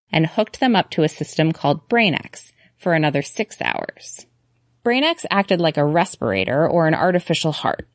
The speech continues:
using the pig's own arteries to pump synthetic blood throughout the brain. This artificial blood provided the cells in the dead pig brains with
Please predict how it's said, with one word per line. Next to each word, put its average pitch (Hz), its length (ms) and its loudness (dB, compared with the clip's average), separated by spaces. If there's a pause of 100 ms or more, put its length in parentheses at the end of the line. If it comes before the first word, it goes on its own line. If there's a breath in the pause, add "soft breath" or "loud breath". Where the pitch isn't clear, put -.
using 226 420 4
the 269 80 2
pig's 185 320 0 (100)
own 202 300 4
arteries 139 640 0
to - 100 -4
pump - 460 -2
synthetic 185 640 0
blood 170 340 2
throughout 127 440 -2
the 139 60 -6
brain. - 520 -2 (480)
This 196 240 -2
artificial 254 560 2
blood 156 380 2
provided 160 420 2
the 151 80 -2
cells 202 440 0
in 202 80 2
the 160 80 4
dead 143 320 0
pig 220 180 0
brains 127 400 0
with - 160 -4